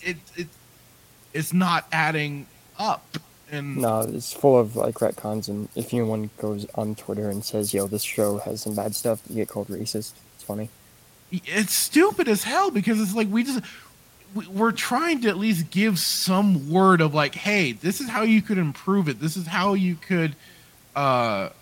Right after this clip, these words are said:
Speaker 1: get our attention into these shows,"
Speaker 2: Mm-hmm.
Speaker 1: instead of us, you know, hating on it, 'cause we don't want to. We wanna, I want to enjoy Star Wars. I really do. But you're not giving me any reason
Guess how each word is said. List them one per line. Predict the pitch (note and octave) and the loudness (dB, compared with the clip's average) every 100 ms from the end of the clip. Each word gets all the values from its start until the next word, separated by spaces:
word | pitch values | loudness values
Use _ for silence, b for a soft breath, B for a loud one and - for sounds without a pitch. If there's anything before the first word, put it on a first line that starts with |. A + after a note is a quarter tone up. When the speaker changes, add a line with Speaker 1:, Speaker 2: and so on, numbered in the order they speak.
| - - - - | -20 -20 -20 -4
Speaker 1:
get | D#3+ F#3 - | 2 4 6
our | F3 E3 | 4 6
attention | D3 - E3 G#3 - D#3+ | 2 -2 -2 -2 0 0
into | C#3 D3+ D3 | 0 -2 -2
these | C3+ A#2+ | -2 -2
shows," | A#2 - G#3 B3 D#3+ C3+ B2+ - - - - - - | -2 -2 0 2 2 0 -6 -14 -20 -20 -20 -14 -4
Speaker 2:
Mm-hmm. | A#2+ A#2+ C3 | 0 2 2
Speaker 1:
instead | D#3+ G3 | 4 6
of | F#3+ | 6
us, | F3 E3 - - | 6 4 -2 -2
you | |
know, | F3+ D3 C3 A#2 F#2+ - | 0 0 -2 -8 -14 -20
hating | - E3 C#4 G3 | -2 -2 -2 -2
on | B2+ A#2 G#2+ | -2 -2 -4
it, | C3 - | -6 -6
'cause | E3 D3+ | -2 0
we | F#3 | 2
don't | F#3+ E3+ G2+ | 2 0 -4
want | A#2+ F#3+ C4+ - | -4 -2 -2 -4
to. | D#3 A#2+ | -4 -2
We | B2+ | -4
wanna, | A2+ C3 G#3+ F#3+ C#3+ - | -4 -2 -2 -2 -4 -2
I | D3 | 0
want | D#3+ B2+ E3+ B3 G#3 | 0 0 -4 -4 -2
to | F3 | 0
enjoy | C#3 F3 F#3+ | 0 -2 -2
Star | - F3 F#3+ C#3+ | -2 -4 -4 -4
Wars. | F#2 - - | -6 -8 -6
I | C#3 C3 C3+ | -6 -6 -2
really | F#3+ G#3 F3 | 2 2 2
do. | B2+ F3 B3 A2 E2+ B B B - - | 2 2 2 0 -4 B B B -14 -4
But | C#3 C3 - | -2 -2 -4
you're | D3 E3 | -4 0
not | E3+ G3 D#3 - - | 0 -2 -6 -12 -4
giving | F#3+ G#3+ G#3 | -2 0 0
me | E3+ D3+ | 0 0
any | D3 | -4
reason | C3 D3 F3+ F#3 D3 | -8 -2 0 0 -2